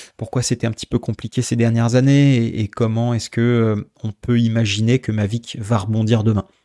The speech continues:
Donc ça, c'est un, un très, très bel, un très, très bel épisode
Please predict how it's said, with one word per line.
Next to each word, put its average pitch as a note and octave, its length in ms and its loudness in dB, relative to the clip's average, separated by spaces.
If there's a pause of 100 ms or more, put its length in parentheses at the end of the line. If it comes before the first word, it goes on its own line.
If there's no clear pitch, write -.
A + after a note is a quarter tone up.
(140)
Donc G#2 140 -6
ça, A#2+ 100 0
c'est - 180 -2
un, G2 380 0
un G2+ 140 -6
très, - 180 -4
très - 200 -6
bel, A2+ 380 0
un G2+ 80 -2
très, - 140 -6
très - 160 -6
bel A#2 160 0
épisode A#2 520 2